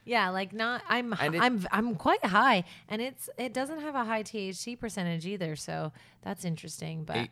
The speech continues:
Speaker 2: Eight-,
Speaker 1: it's not
Speaker 2: eighteen.
Speaker 1: really, like, the type of high that I'm interested in, but it's a
Speaker 2: Mm-hmm.
Speaker 1: good high.
Speaker 2: As far as a value brand, it's a clean high.
Speaker 1: Yeah.
Speaker 2: Yeah, it's not shake.
Speaker 1: What do we give it out of ten?
Speaker 2: Uh,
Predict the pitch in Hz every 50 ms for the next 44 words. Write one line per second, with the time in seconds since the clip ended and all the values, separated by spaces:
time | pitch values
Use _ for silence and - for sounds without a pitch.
0 | _ - 120 156 190 180 - - 190 202 208 214 - - 208 214 208 208 196 180
1 | 170 170 170 - - 170 165 - - - - 170 165 160 - 165 156 160 160 175
2 | 160 156 151 151 151 160 151 156 151 156 156 156 156 160 170 180 175 170 - 196
3 | 196 220 240 254 233 - - - - _ - 208 220 220 - 220 202 123 120 196
4 | 220 254 226 170 147 180 185 160 - - - - - - _ - 107 110 107 -
5 | - 120 120 120 120 117 117 101 113 101 98 107 117 117 104 117 117 117 123 127
6 | 113 120 - 98 - - - - 104 98 - - - - - 71 - - 190 -
7 | - - - 220 226 220 190 180 175 165 - - 95 101 98 82 - - 127 135
8 | - 135 135 135 135 - - - - 131 110 98 85 - - - _ - 202 214
9 | 214 226 233 214 208 220 196 - 202 202 196 185 185 180 175 - - 175 165 160
10 | 160 165 - _ _ _ _ _ _ _ _ _ _ _ _ _ _ _ _ _
11 | _ _ - 226 220 220 214 214 214 214 214 214 208 208 208 202 202 196 196 196
12 | 196 202 196 196 196 190